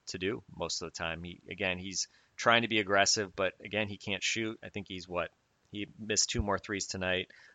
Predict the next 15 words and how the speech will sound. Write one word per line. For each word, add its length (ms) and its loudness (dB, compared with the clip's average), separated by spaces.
Um, 600 0
I 60 -14
can't 220 -6
remember 140 -4
if 80 -10
he's 140 -12
one 200 -6
of 80 -8
nineteen 460 -6
or 40 -4
so-, 160 -4
something 340 2
insane 400 0
like 200 -4
that 200 -4